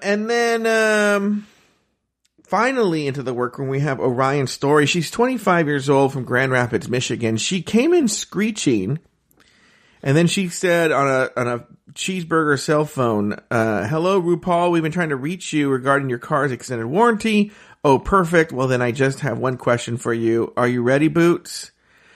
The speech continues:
She describes herself as a campy queen. She loves puppets and bright colors.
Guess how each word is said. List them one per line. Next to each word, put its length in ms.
She 100
describes 380
herself 340
as 100
a 60
campy 480
queen. 380
She 140
loves 200
puppets 420
and 100
bright 220
colors. 520